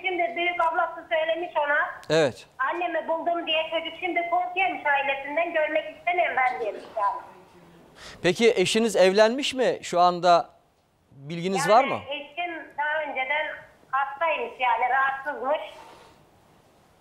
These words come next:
Speaker 1: Yani
Speaker 2: Hayır.
Speaker 1: o yüzden evlendi. Beni zaten zorla kaçırmışlardı.
Speaker 2: Hmm. Evet.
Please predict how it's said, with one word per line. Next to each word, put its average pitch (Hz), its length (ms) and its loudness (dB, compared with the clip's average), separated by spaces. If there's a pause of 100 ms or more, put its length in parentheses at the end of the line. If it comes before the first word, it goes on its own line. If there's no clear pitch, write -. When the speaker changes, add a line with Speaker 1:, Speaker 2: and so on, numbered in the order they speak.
(440)
Speaker 1:
Yani - 60 2
Speaker 2:
Hayır. 311 160 4
Speaker 1:
o 302 200 -4
yüzden 302 380 -4
evlendi. 285 500 -2 (500)
Beni 349 240 0
zaten 359 380 0
zorla 359 360 0
kaçırmışlardı. - 800 -2 (340)
Speaker 2:
Hmm. 107 400 -14 (1120)
Evet. - 540 -4